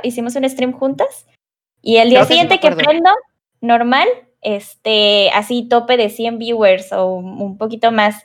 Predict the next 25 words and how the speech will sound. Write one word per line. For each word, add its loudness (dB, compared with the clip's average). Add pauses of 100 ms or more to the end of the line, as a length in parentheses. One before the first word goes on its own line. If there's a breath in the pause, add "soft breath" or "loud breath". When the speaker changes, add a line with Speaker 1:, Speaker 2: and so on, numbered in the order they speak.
(580 loud breath)
Speaker 1:
y -4
yo 4
de 4
que, -2
"Guau", 6
o 4
sea, 0
qué -6
padre, 4
este, -14
Speaker 2:
Sí, -6
sí -6
Speaker 1:
ya 4
Speaker 2:
recuerdo 4
ese 2
Speaker 1:
después -2
de 4
Speaker 2:
stream, 0
Speaker 1:
eso 2
Speaker 2:
eh, -2
fíjate, -10
sí -20
me -12
acuerdo. -4
Speaker 1:
¿Sí? -2